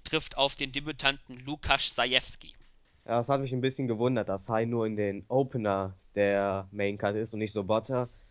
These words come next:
Speaker 2: weil Hein eben unglaublich populär ist in Deutschland, auch durch se-, durch seinen Auftritt im T V und auch wegen seinem ersten Kampf hier gegen Drew Dober, den er ja gewonnen hat, auf spektakuläre Weise.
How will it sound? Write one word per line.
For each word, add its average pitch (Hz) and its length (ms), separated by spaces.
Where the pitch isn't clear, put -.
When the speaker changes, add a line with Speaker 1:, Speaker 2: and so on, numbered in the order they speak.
Speaker 2:
weil 101 220
Hein 117 260
eben 110 400
unglaublich 123 500
populär 110 500
ist 120 220
in 120 80
Deutschland, 113 460
auch 110 160
durch 107 180
se-, 110 140
durch 120 220
seinen 117 240
Auftritt 113 580
im 107 420
T 113 100
V 110 420
und 117 240
auch 113 220
wegen 117 140
seinem 107 200
ersten 120 340
Kampf 117 280
hier 107 120
gegen 104 260
Drew 117 140
Dober, 110 480
den 101 220
er 104 400
ja 104 140
gewonnen 113 380
hat, 107 140
auf 104 100
spektakuläre 107 760
Weise. 107 420